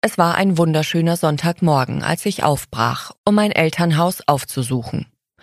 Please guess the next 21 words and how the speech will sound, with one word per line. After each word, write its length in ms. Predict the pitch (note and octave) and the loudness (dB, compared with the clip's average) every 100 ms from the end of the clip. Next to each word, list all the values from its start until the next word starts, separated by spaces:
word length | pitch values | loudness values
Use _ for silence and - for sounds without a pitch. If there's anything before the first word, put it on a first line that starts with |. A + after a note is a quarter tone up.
| - - - | -20 -20 -2
Ich 160 | G#3+ - | -2 0
freute 380 | - A3 A#3+ | 0 2 2
mich 200 | F3+ E3+ | 2 2
auf 120 | - - | 0 0
das 220 | E3 - | -2 -4
Treffen, 600 | - D3 - A#2+ C3+ - _ | -2 0 0 -4 -6 -10 _
vor 180 | - B2 | 0 2
allem, 440 | B2 C#3 E3 A3+ | 2 2 0 0
weil 160 | G#3 G#3 | 0 0
es 100 | G#3+ | 0
bedeutete, 680 | G#3+ G3 E3 E3 D#3+ F3 F3 | 0 2 2 0 0 0 0
dass 200 | F3 - | -2 -2
ich 160 | F3+ | -2
mich 220 | F3 - | -2 0
an 120 | F3 F3 | -2 0
einem 300 | E3+ F3 E3 | 2 2 2
reichlich 600 | D3+ F3+ A3+ A#3 A3+ - | 2 2 0 -4 -2 -2
gedeckten 520 | A#3 E3+ - - F#3+ | 0 0 -2 -4 -2
Tisch 340 | - E3+ - | -2 -2 0
wiederfinden 640 | G3 D3+ C3+ C3+ B2+ C3 A#2+ | 2 2 2 0 0 -2 -2
würde, 320 | B2 D#2 | -2 -4